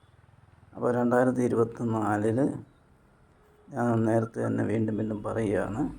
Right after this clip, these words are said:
ദോഷമുള്ള വർഷമാണ്. അത് ഞാൻ ജനുവരി ഒന്ന് മുതൽ തന്നെ പറഞ്ഞിരുന്നു.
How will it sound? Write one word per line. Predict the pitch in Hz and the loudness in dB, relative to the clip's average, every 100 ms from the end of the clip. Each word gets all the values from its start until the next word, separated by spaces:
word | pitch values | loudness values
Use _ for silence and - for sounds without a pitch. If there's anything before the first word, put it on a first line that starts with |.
| - | -12
ദോഷമുള്ള | - 92 - 101 95 92 | -8 -6 -6 -6 -4 -4
വർഷമാണ്. | 98 90 - - - - - - _ _ _ _ - _ _ _ _ _ | -8 -10 -12 -14 -18 -20 -20 -20 _ _ _ _ -20 _ _ _ _ _
അത് | 120 | -4
ഞാൻ | 117 117 | 0 4
ജനുവരി | 117 113 120 117 | 4 6 4 4
ഒന്ന് | 107 110 131 127 - - - _ - | 4 6 8 6 0 -10 -20 _ -10
മുതൽ | 110 92 107 104 104 117 | -6 -4 -4 -4 -10 -10
തന്നെ | 107 110 120 147 - - - - - | -8 -4 -4 -6 -10 -20 -20 -18 -10
പറഞ്ഞിരുന്നു. | 101 101 101 98 110 | -6 -6 -6 -4 0